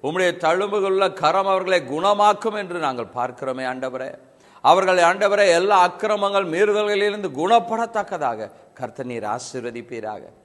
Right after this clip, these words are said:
இதை பார்த்து கொண்டு இருக்கிற ஒவ்வொருவரோடும் தேவ ஆவியானவர் இடைப்படுவீராக. ஆண்டவரே, உம்முடைய பிள்ளைகள் உம்மை ஏற்றுக்கொள்ளட்டும். இயேசுவை, ஆண்டவரே, சொந்த இரட்சகராய் ஏற்றுக்கொள்ளட்டும்.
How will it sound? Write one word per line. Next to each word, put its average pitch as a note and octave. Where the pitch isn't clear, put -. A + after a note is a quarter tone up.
இதை F2+
பார்த்து D3+
கொண்டு C#3+
இருக்கிற C3
ஒவ்வொருவரோடும் D3+
தேவ D3
ஆவியானவர் D#3+
இடைப்படுவீராக. C3
ஆண்டவரே, D#3+
உம்முடைய C#3
பிள்ளைகள் F3
உம்மை E3
ஏற்றுக்கொள்ளட்டும். F3
இயேசுவை, F#3
ஆண்டவரே, F#3
சொந்த F#3
இரட்சகராய் F#3+
ஏற்றுக்கொள்ளட்டும். G3